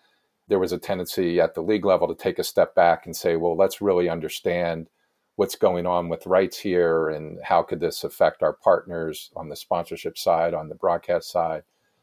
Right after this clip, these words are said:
And there was a little bit more of a, you know, "Let's not just say yes to everything and let's consider this." And frankly, that's when I started, you know, having the conversations with Mark and got real excited about kind of the Wild West that he was operating in.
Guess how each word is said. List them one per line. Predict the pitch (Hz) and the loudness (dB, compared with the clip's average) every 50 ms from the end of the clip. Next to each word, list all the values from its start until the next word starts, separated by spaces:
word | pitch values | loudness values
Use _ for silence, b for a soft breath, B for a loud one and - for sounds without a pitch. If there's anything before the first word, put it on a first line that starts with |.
| _ _ _ - - | _ _ _ -8 -4
And | 95 92 90 87 87 85 85 82 80 87 - | -2 0 0 0 0 -2 -4 -6 -8 -8 -6
there | - 104 95 | 0 0 0
was | 87 - 95 | 2 2 -2
a | 82 85 | 0 2
little | 98 92 87 85 | 4 2 4 2
bit | 87 - - - | 0 -2 -4 -4
more | 92 92 87 85 85 | -2 0 2 2 2
of | 82 80 | 2 2
a, | 85 80 80 76 82 - _ _ - | 2 2 2 0 -2 -8 _ _ -10
you | 110 90 | -6 -4
know, | 85 78 78 | -4 -2 2
"Let's | 95 87 - - 98 | 2 0 0 0 -4
not | 87 80 82 - - | -4 -4 -4 -4 -6
just | - 82 - - | -8 -8 -8 -4
say | - 80 78 | -4 -4 -2
yes | 78 87 82 - - | 0 -2 -2 -2 -2
to | - 87 | -4 -2
everything | 80 - 85 80 - - 85 80 82 | -2 -2 -4 -8 -8 -8 -8 -6 -6
and | 80 80 78 | -10 -8 -8
let's | 78 82 - - | -10 -10 -10 -12
consider | - 85 - - - 92 85 85 82 | -16 -14 -12 -8 -6 -6 -4 -4 -4
this." | 78 82 80 76 - - - - - | -4 -4 -4 -4 -6 -10 -14 -12 -10
And | 87 87 82 80 78 80 _ _ _ _ _ _ _ _ _ _ _ _ - | -6 -6 -6 -6 -8 -12 _ _ _ _ _ _ _ _ _ _ _ _ 4
frankly, | 127 113 - 110 95 | 4 4 6 6 6
that's | 95 95 95 - - | 8 6 6 6 2
when | - 101 92 90 85 82 82 85 - _ - | 2 2 2 2 2 -2 -6 -10 -12 _ 4
I | 92 90 | 4 4
started, | 87 - - 101 90 85 85 82 80 - - 147 - | 4 4 4 4 4 4 4 0 -2 -6 -18 -14 -10
you | - 90 | -6 -4
know, | 85 85 - - - | -2 -2 -4 -4 -4
having | - 101 92 85 87 85 82 | 2 2 2 2 2 -4 -6
the | 80 | -8
conversations | - - 87 82 82 80 - 92 85 80 - 90 78 - | -6 -6 -6 -4 -4 -6 -4 -4 -4 -4 -6 -12 -12 -10
with | 82 82 - | -10 -10 -10
Mark | 110 113 113 110 107 98 92 - _ _ _ _ _ _ _ _ _ | -4 0 2 4 4 4 2 -2 _ _ _ _ _ _ _ _ _
and | - 92 - | -12 2 4
got | 98 87 - 104 | 4 4 4 4
real | 95 87 87 | 2 2 2
excited | 82 - - - 104 90 87 90 82 | 2 0 2 4 4 6 6 4 2
about | 85 82 - 87 85 82 80 80 - - _ _ | 0 2 2 4 4 6 4 4 0 -4 _ _
kind | - 90 82 80 | -6 -4 -4 -4
of | 76 | -4
the | 80 80 | -4 0
Wild | 85 87 85 85 82 82 - | 4 4 6 6 4 2 2
West | 82 95 87 - - - | 4 2 2 2 2 -4
that | - - | -4 -2
he | 110 110 | -2 0
was | 107 101 90 | 0 2 2
operating | 98 82 82 - - 90 85 82 85 82 85 | 4 2 2 2 0 -2 0 0 -2 -4 -4
in. | 82 85 82 82 82 | -6 -6 -6 -8 -12